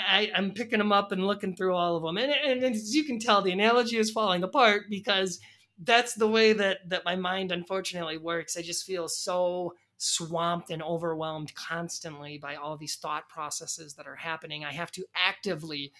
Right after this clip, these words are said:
stop and control them and focus them.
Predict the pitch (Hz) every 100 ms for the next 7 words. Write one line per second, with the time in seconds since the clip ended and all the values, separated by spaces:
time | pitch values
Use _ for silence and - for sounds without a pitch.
0 | _ _ - - - 175 170 143 - -
1 | - 151 135 156 - - 165 170 156 127
2 | 131 156 - 160 147 143 - 185 175 147
3 | - - - 151 143 143 151